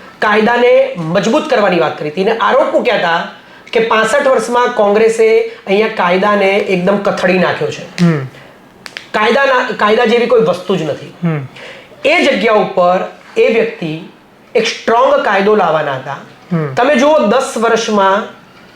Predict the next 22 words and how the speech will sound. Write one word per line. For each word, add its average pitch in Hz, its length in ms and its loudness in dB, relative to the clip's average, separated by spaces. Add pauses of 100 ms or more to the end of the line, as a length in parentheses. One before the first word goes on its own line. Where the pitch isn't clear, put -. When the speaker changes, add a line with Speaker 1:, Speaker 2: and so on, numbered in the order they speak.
(240)
Speaker 1:
છેલ્લા 214 220 0
દસ 175 400 -2
મહિનાથી 190 720 -2 (240)
મણિપુર 196 520 0
સળગી 151 400 -2
રહ્યું 123 220 -8
છે. - 100 -18 (400)
Speaker 2:
હમ. 143 240 -4 (800)
Speaker 1:
એ 320 140 2
મણિપુરમાં 233 960 2 (180)
સેંકડો 240 540 0
લોકો 262 320 2
કેમ્પમાં 202 640 -2
રહે 147 140 0
છે. - 280 -16 (760)
એ 240 160 4
મણિપુરમાં 233 720 2
લોકોએ 226 580 2
રોડ 208 300 4
ઉપર 226 380 0
ગોળીઓ 208 480 2
ખાઈને 226 540 2